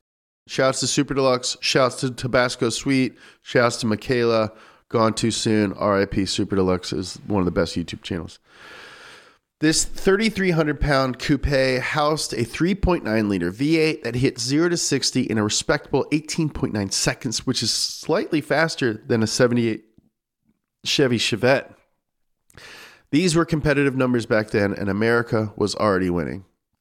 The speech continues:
Cars across the globe did this back and forth dance of incremental power band boosts. Big cars with oversized motors in the U S, and little tiny things in Europe with ragtops.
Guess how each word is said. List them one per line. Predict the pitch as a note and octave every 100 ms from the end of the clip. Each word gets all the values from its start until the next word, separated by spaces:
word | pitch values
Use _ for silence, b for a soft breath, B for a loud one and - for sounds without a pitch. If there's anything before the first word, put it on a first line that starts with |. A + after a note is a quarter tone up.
| -
Cars | D#3 D#3+ D3+
across | C#3+ D#3+ D3 C#3
the | -
globe | A#2+ B2 C3+ D3 C#3+ A#2 - -
did | A#2+
this | A#2 -
back | B2 C3+ -
and | A#2
forth | - C#3 C3+ _
dance | B2+ C#3 B2 -
of | A#2 -
incremental | D3 C#3 - - - C3+ C3+ C3 C3 B2+ - C3 -
power | - C3+ C#3+ C3
band | A#2 G#2 F#2+ F2+
boosts. | F#2 B1+ - -
Big | - D#3+ D#3
cars | D#3+ D#3+ B2+ A2+ B B B -
with | C3+
oversized | D3 D3 D3 C#3 B2+
motors | C3 B2+ A#2
in | A2
the | A2
U | E3+
S, | F#3+ - - B B B B
and | - A#2+
little | F3+
tiny | - D#3+ D3+ C#3
things | A#2+ B2 A#2+ A2
in | G#2
Europe | G#2 A2 -
with | E2 D#2
ragtops. | G2+ G2+ - A#1+ - -